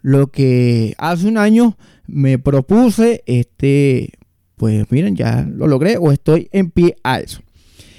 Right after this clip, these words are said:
El primer paso, fíjense que lo que dice es que sea muy pequeño. Primero que nos establezcamos objetivos que puedan ser totalmente realistas, dice aquí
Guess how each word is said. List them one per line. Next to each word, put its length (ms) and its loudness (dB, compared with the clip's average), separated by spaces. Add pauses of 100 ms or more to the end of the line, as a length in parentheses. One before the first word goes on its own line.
(540)
El 200 2
primer 580 0
paso, 720 2
fíjense 360 2
que 100 0
lo 120 2
que 100 0
dice 420 2
es 160 -4 (340)
que 160 -2
sea 400 2 (120)
muy 500 0 (180)
pequeño. 500 -4 (1700)
Primero 300 0
que 120 -2
nos 140 2
establezcamos 1120 -2
objetivos 600 0
que 120 -6
puedan 300 -2
ser 220 0
totalmente 1120 0 (100)
realistas, 720 -2
dice 200 -4
aquí 240 -2